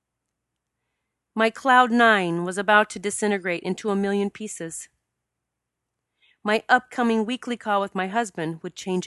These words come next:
everything. Scott called at his usual time. We talked about our day, and I filled him in on everything I was doing around the house.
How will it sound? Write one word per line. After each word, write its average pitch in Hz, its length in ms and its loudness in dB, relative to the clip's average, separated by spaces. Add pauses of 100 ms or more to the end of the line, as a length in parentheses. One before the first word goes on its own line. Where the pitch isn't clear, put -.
everything. 160 600 -10 (4000)
Scott - 440 -2
called 208 320 -2
at 196 80 -2
his 190 160 -6
usual 180 380 -8
time. 160 440 -6 (1600)
We 320 140 -4
talked 214 380 -2
about 214 220 0
our 220 100 2
day, 190 400 -4
and 190 100 -2
I 190 140 -2
filled 196 320 -6
him 202 120 0
in 196 120 0
on 196 160 0
everything 208 440 -4
I 208 60 -2
was 202 220 -10
doing 196 260 -2
around 175 300 -4
the 180 60 -6
house. 156 440 -12